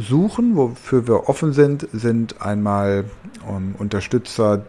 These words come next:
die für den Deutschunterricht noch einiges bringen können und natürlich verschiedene Themen zum Bereich Sachkundeunterricht. Das heißt,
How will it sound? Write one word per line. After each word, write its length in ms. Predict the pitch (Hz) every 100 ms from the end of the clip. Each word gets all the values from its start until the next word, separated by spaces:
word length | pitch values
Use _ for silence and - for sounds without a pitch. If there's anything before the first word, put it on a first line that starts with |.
| -
die 480 | 107 101 101 98 92
für 160 | - 92
den 260 | 87 85
Deutschunterricht 720 | 82 151 160 185 175 170 -
noch 120 | 151 -
einiges 460 | 135 139 135 135
bringen 360 | - 123 131 123
können 260 | 123 120 - - - -
und 100 | 147
natürlich 440 | 160 160 160 143 131
verschiedene 420 | 139 - 139 135
Themen 320 | 143 135 131
zum 480 | - 123 120 120 117
Bereich 300 | 110 113 -
Sachkundeunterricht. 1040 | 139 - - 110 92 82 - - - -
Das 140 | - 107
heißt, 260 | 110 -